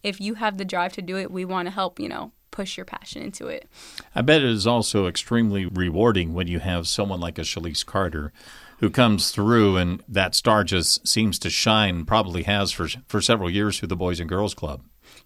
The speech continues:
Speaker 1: Uh, it's so crazy to, like, sit here and, like, say she's the Kansas Youth of the Year. And I've only been working with Boys and Girls Club for four years. So, like, it was so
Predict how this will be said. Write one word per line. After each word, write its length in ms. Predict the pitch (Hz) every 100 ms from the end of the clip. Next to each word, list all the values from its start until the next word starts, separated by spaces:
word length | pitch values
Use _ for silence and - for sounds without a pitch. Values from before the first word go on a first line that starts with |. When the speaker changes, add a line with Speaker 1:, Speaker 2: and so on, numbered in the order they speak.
| - -
Speaker 1:
Uh, 180 | 196 240
it's 120 | 294
so 160 | 339 262
crazy 380 | 262 254 240 220
to, 80 |
like, 200 | 202 190
sit 220 | - 220 202
here 140 | 208
and, 100 | 196
like, 140 | 180
say 120 | 196 196
she's 260 | - 208
the 80 | 190
Kansas 520 | 190 190 180 190 190
Youth 160 | 196 208
of 100 | 190
the 100 | 185
Year. 160 | 185
And 80 | 196
I've 120 | 214
only 140 | 359 320
been 180 | 233 202
working 300 | 214 220 208
with 240 | 196 190
Boys 240 | - 190 196
and 80 |
Girls 180 | 185 196
Club 140 | 202 190
for 140 | 185
four 420 | - - 190 190
years. 340 | 185 185 185 -
So, 80 |
like, 200 | 190 180
it 80 | 214
was 240 | 196 208 208
so 580 | - 190 185 190 196